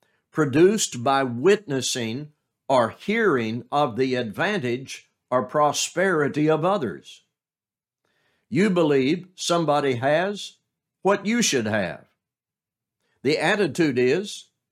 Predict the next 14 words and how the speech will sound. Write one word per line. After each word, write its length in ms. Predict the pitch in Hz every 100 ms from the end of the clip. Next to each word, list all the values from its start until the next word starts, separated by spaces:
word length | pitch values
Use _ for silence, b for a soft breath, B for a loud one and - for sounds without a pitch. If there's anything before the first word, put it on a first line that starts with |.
| _ _ _
if 140 | 147 135
you 120 | 147
were 140 | 139
to 60 | 135
put 200 | - 160
it 100 | 139
into 260 | 147 120
words, 680 | 120 143 202 127 113 123 - _ _ _ _ _
"They 180 | 92 156
shouldn't 400 | - 120 95 92
have 220 | 98 98
that. 300 | 82 98 151 - _ _ _ _ _ _ _ _
I 180 | 160 190
should. 500 | 180 - 92 65 -